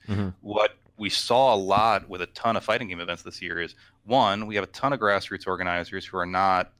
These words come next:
Speaker 2: legal businesses. So they're filling out the contracts as their personal name.
Speaker 1: Yeah.
Speaker 2: They may or may not have that force majeure. They may or may not have that impossibility clause. And then on top of that, even organizers that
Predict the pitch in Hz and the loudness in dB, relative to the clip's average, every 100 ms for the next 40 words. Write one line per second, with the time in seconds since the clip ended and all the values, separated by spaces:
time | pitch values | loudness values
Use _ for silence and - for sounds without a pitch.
0 | 92 104 98 85 98 92 85 - - 98 | -6 -2 -2 0 -2 -2 -8 -10 -6 -4
1 | 90 - 107 95 92 - 98 90 98 92 | -4 -2 0 0 -2 -2 -2 0 0 0
2 | - 87 98 90 - 101 - 123 98 82 | -2 -2 -2 -2 0 -2 -2 -4 -2 -2
3 | 87 _ - 80 78 - 90 98 123 123 | -4 _ -6 -6 -4 -6 -4 -2 -2 0
4 | 110 104 107 107 92 95 - 95 90 - | 0 2 0 0 0 -2 -2 -4 -6 -8
5 | 87 90 92 95 90 104 123 107 95 95 | -8 -4 -4 -4 -2 0 2 2 0 -2
6 | 92 87 - 90 - - 90 95 90 87 | -2 -4 0 0 -2 -10 -2 -2 -2 -6
7 | 90 85 92 95 90 98 120 123 123 104 | -8 -8 -6 0 2 2 0 0 0 0
8 | 113 156 - 92 90 - - - _ _ | 0 -2 -2 0 0 -2 -12 -20 _ _
9 | _ - 151 151 135 131 113 104 95 107 | _ -2 2 4 4 4 2 0 -2 -6